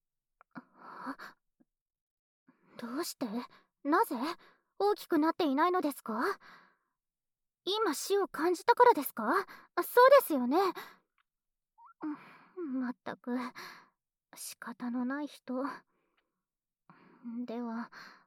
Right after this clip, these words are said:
この大きな胸で、今度はあなたの手ではなく、あなたのおちんちんを挟んであげます。嬉しいでしょ？妄想が現実になるんですよ。よい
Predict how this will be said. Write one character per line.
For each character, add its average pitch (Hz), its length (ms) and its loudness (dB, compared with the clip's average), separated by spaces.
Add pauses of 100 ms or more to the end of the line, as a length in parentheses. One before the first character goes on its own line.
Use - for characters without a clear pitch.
(160)
こ - 160 -8
の 285 280 -2
大 320 100 -4
き 294 160 -8
な 214 100 -10
胸 220 320 -6
で、 269 100 -4 (1000)
今 330 300 -4
度 311 160 2
は 196 220 -6
あ 233 60 -8
な 302 160 -2
た 311 100 -6
の 202 140 -8
手 - 140 -8
で 311 100 2
は 240 120 -2
な 233 160 -6
く、 - 120 -10 (800)
あ 220 100 -6
な 262 140 -4
た 233 120 -8
の 180 80 -14 (100)
お - 40 -20
ち 277 220 -4
ん 277 60 -4
ち 262 140 -6
ん 190 80 -6
を 175 40 -12 (200)
挟 277 120 -2
ん 311 40 -2
で 311 80 -2
あ - 20 -2
げ 220 160 -8
ま 226 160 -10
す。 - 200 -14 (1400)
嬉 233 260 -6
し 370 140 -6
い 392 40 -6
で 311 100 -6
し - 160 -12
ょ？ 202 80 -6 (760)
妄 254 220 -2
想 330 220 -2
が 311 100 -2
現 302 280 0
実 370 200 -8
に 370 120 -2
な 381 140 0
る 415 100 -2
ん 381 40 -6
で 262 100 -2
す - 200 -14
よ。 277 220 -2 (2250)
よ 277 300 -4
い 311 140 -6